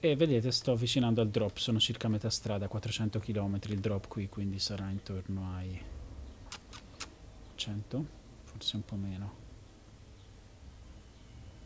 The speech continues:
Però mi tengo ancora al tuccio, non voglio fare il drop, almeno fino a che non sono a duecento chilometri da Jack Rabbit. Trecento. Ok, duecento,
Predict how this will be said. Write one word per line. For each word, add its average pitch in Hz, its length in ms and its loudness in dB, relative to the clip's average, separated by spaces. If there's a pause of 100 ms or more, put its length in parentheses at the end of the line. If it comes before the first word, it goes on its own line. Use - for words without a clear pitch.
(500)
Però 120 180 4
mi 110 120 4
tengo 110 240 0
ancora 110 300 0
al 104 140 -2
tuccio, 110 400 -4
non 107 160 0
voglio 107 180 -2
fare 107 240 -2
il 107 80 0
drop, 104 360 0
almeno 107 300 2
fino 110 200 0
a 104 40 -2
che 110 120 -4
non 107 160 0
sono 107 240 0
a - 20 0
duecento 107 460 0
chilometri 107 520 -2
da 113 240 0
Jack - 300 -4
Rabbit. 98 600 -6 (1040)
Trecento. 131 960 -2 (2250)
Ok, 107 480 -2
duecento, 113 800 0